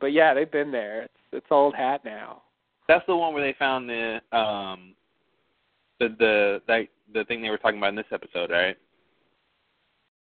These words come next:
Speaker 1: Uh,
Speaker 2: The little temple thing or whatever?
Speaker 1: Yes, yes, that's right. Yeah.
Speaker 2: Okay, yeah.
Speaker 1: Yeah. I wish I could remember everything that happened. It was crazy. Those were good episodes,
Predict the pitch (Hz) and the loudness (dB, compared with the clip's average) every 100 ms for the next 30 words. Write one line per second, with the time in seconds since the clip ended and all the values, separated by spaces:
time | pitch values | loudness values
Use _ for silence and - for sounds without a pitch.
0 | _ _ _ _ _ _ - 165 165 156 | _ _ _ _ _ _ 2 6 6 6
1 | 151 143 - _ - - 117 - 131 135 | 4 0 -8 _ -12 -4 -2 2 2 6
2 | 131 135 135 127 131 131 202 262 - _ | 4 4 -4 -4 2 6 6 4 -6 _
3 | 160 160 147 - - 135 147 127 113 - | -6 -2 -2 -2 -6 -4 0 0 0 -6
4 | _ _ 143 131 110 107 110 - _ - | _ _ -2 0 0 0 -2 -2 _ -12
5 | 85 - _ _ _ _ _ _ - 143 | -10 -10 _ _ _ _ _ _ 0 4
6 | 139 113 107 - 175 233 254 285 285 220 | 6 4 -2 4 6 6 4 2 2 2
7 | 220 220 165 180 185 185 175 165 165 160 | 2 2 4 2 2 -2 -2 -2 0 0
8 | 156 143 123 135 202 311 - 175 185 180 | 0 -2 -2 2 2 2 0 2 2 0
9 | 151 131 160 220 190 151 160 151 - - | -4 0 0 0 -2 -2 0 0 -2 -6
10 | 131 123 | -4 -4